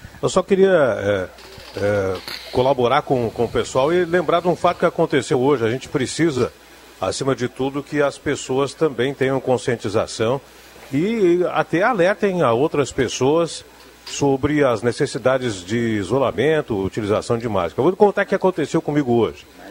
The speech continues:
É, hoje, pela manhã, eu fui no, no estabelecimento primeiro, né, usando máscara, depois, é, pra dirigir, entrei no carro e a máscara incomoda um pouco. Então eu tirei,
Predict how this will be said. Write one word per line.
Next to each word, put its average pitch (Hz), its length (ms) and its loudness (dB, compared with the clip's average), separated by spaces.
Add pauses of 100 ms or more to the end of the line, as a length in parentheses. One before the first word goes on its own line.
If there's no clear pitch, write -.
(220)
É, 95 160 -2
hoje, 139 640 0
pela 110 160 0
manhã, 113 160 0
eu 147 80 0
fui 127 200 -2
no, 104 240 -4 (320)
no 98 120 -4
estabelecimento 107 680 -2
primeiro, 160 420 0 (420)
né, 90 120 -4
usando 101 340 0
máscara, 147 420 0
depois, 139 560 0 (280)
é, 95 80 -6
pra 117 180 0
dirigir, 156 560 -4
entrei 113 300 -2
no 151 100 -2
carro 156 380 -2
e 123 80 2
a 123 100 2
máscara 151 340 0
incomoda 196 380 0
um 180 60 0
pouco. 147 340 0
Então 165 260 0
eu 185 120 2
tirei, 165 520 0